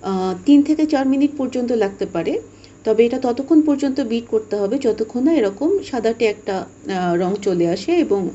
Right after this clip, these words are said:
হালকা হয়ে যায় জিনিসটা অনেক, একটা foamy একটা structure চলে আসবে। আপনারা দেখতে পাচ্ছেন নিশ্চয়ই। এবার অ্যাড করব যে এই flower, আহ, রেড-, আমরা ready করে রেখেছিলাম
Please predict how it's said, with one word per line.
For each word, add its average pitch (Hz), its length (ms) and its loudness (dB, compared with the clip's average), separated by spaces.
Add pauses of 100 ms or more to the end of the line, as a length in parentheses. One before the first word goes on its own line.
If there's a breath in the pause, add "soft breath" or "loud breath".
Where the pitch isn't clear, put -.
(160)
হালকা 226 320 0
হয়ে 180 180 2
যায় 160 200 0
জিনিসটা - 400 -8
অনেক, 76 240 -10 (480 loud breath)
একটা 262 140 2
foamy 302 420 6
একটা 247 280 0
structure 190 480 -6
চলে 151 260 -4
আসবে। - 340 -12 (640 loud breath)
আপনারা 262 320 0
দেখতে 226 280 0
পাচ্ছেন 202 360 0
নিশ্চয়ই। 214 440 -2 (2250)
এবার 247 200 2
অ্যাড 254 240 0
করব 233 500 4
যে 214 120 2
এই 202 120 6
flower, 220 440 0 (160)
আহ, 214 140 -6 (300)
রেড-, 196 220 2
আমরা 196 220 -2
ready 202 240 4
করে 196 240 2
রেখেছিলাম 196 600 -4